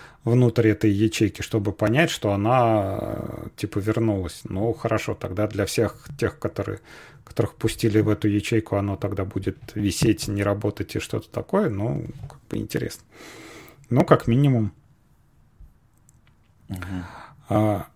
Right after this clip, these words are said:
Speaker 1: и
Speaker 2: Что,
Speaker 1: вот тут
Speaker 2: поговорим
Speaker 1: вот
Speaker 2: про время?
Speaker 1: Да. А, ещё вот тут вот спрашивают, типа, а ячейка не равна у Slack Workspace? И, а,
Speaker 2: Мне кажется,
Speaker 1: и
Speaker 2: нет.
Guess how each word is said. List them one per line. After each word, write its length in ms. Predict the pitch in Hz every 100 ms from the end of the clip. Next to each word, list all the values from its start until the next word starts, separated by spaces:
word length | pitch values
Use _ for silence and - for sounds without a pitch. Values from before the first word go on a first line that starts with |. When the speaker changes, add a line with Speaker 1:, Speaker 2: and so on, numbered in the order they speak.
| _ _ _ _ _ - -
Speaker 1:
и 340 | 120 120 123
Speaker 2:
Что, 100 | 127
Speaker 1:
вот 100 | 131
тут 60 | 139
Speaker 2:
поговорим 260 | 180 202 202
Speaker 1:
вот 60 |
Speaker 2:
про 180 | 190 190
время? 360 | 208 262 147 - _ _ _ _ _ -
Speaker 1:
Да. 340 | 104 110 92 - _ - - - - - - -
А, 600 | 123 117 113 - - - -
ещё 300 | - - 127 101
вот 200 | 120 -
тут 140 | 123
вот 140 | 120
спрашивают, 520 | - 123 117 - - -
типа, 360 | 110 - 110
а 40 | 110
ячейка 500 | 113 110 123 113 117
не 120 | 113
равна 360 | 117 117 113
у 40 | 107
Slack 280 | - 107 -
Workspace? 800 | 104 104 - - 151 185 - 113
И, 320 | 92 - - - - 123 113 -
а, 260 | 113 107 110
Speaker 2:
Мне 140 | 131
кажется, 280 | 101 98 226
Speaker 1:
и 100 | 392
Speaker 2:
нет. 160 | 107